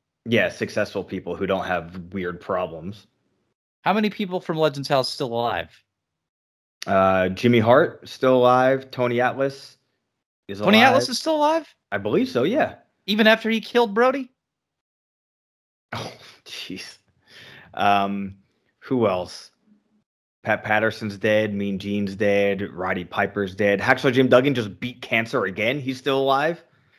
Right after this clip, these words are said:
Speaker 2: I thought Hacksaw Jim Duggan beat cancer when he was in W C W. I remember him coming out
Speaker 1: Yeah.
Speaker 2: and doing a promotional, being like, "Yo, I don't got cancer anymore." He got
Speaker 1: Yeah,
Speaker 2: it again?
Speaker 1: he's, yeah, he's beat cancer, I think, three times now.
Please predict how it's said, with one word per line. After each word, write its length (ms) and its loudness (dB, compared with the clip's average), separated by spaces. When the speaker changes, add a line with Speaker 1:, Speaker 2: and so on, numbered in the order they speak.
Speaker 2:
I 100 0
thought 220 4
Hacksaw 400 -2
Jim 180 -8
Duggan 360 -6
beat 200 -12
cancer 500 -8
when 140 -10
he 120 -8
was 140 -6
in 140 -10
W 260 -6
C 200 -12
W. 360 -8
I 100 2
remember 260 2
him 140 -2
coming 280 -2
out 80 0
Speaker 1:
Yeah. 140 6
Speaker 2:
and 80 -2
doing 100 -4
a 60 -8
promotional, 560 -12
being 180 -8
like, 160 -8
"Yo, 160 4
I 80 4
don't 140 2
got 220 0
cancer 340 -2
anymore." 420 -10
He 100 -6
got 80 6
Speaker 1:
Yeah, 60 8
Speaker 2:
it 100 -2
again? 320 -6
Speaker 1:
he's, 100 -8
yeah, 120 6
he's 240 -2
beat 240 -8
cancer, 260 0
I 60 0
think, 220 -6
three 500 -4
times 480 -2
now. 300 -10